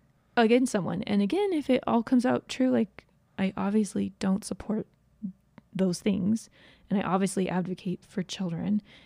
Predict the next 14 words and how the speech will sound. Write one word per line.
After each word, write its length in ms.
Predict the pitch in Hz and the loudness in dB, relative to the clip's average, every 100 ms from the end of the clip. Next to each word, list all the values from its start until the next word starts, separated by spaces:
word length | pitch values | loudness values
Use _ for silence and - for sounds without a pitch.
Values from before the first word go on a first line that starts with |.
| _ - | _ -4
and 160 | 175 | -4
for 140 | - 175 | -2 -4
victims. 680 | 170 - 180 190 202 - - | -4 -6 -6 -4 -4 -6 -6
And, 360 | - 175 180 175 _ _ _ _ _ _ _ _ _ _ | -2 0 0 -4 _ _ _ _ _ _ _ _ _ _
and 240 | - 233 226 | 0 2 2
she 200 | - 254 | 2 0
would 200 | 262 262 | 0 2
not 240 | 226 262 | 4 4
be 140 | 247 269 | 4 6
my 120 | 262 | 8
hero 300 | 254 320 226 | 8 6 4
anymore. 380 | 202 196 - 180 | 2 -2 -4 -4
But, 240 | 190 - _ _ 190 | -6 -8 _ _ -4
like, 220 | 170 | -4